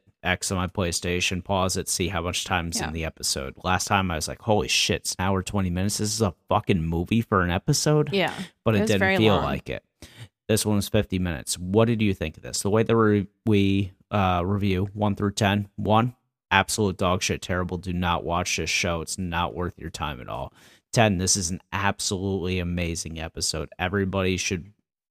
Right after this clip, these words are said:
Speaker 1: watch this and the episodes previous because th-, it's just amazing.
Speaker 2: Yeah.
Speaker 1: Five,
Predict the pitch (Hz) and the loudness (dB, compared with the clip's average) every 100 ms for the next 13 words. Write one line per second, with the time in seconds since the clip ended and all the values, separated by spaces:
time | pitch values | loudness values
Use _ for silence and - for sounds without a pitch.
0 | 110 101 95 95 - - 95 98 - 92 | -6 -2 2 2 0 -2 0 0 0 -2
1 | 90 87 85 80 73 - 90 - 95 73 | -4 -4 -4 -4 -4 -6 -6 -4 -4 -4
2 | - - 110 98 101 95 - - - 80 | -4 0 2 4 2 0 -2 -8 -6 -8
3 | 90 87 - 73 - - 90 - 90 76 | -6 -8 -8 -6 -6 -4 -6 -4 -4 -4
4 | 64 - - - 190 - 113 104 113 | -6 -10 -16 -12 -10 2 6 8 6